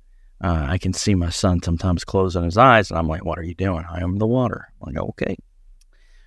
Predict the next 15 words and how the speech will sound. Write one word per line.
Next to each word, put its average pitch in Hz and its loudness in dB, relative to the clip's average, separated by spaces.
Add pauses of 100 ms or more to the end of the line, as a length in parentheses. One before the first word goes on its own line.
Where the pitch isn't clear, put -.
(200)
Right? 110 2
So 110 4
it's, 113 -2
it's 117 -4
those 131 0
little 135 0
trigger 135 0
moments 95 0
that 95 -2
you 98 -2
need 120 2
to 123 0
know 104 2
your 92 2
trigger, 92 0